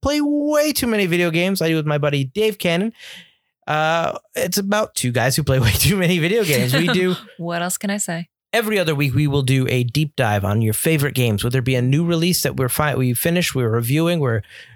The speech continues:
Speaker 1: diving deep into what developers have said about the game, what we think about the game and the gameplay and the story.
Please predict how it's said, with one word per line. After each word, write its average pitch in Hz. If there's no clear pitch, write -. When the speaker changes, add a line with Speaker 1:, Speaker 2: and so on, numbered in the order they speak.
Speaker 1:
diving 151
deep 147
into 131
what 127
developers 123
have 113
said 139
about 131
the 139
game, 127
what 104
we 131
think 131
about 123
the 123
game 120
and 110
the 117
gameplay 123
and 107
the 104
story. 202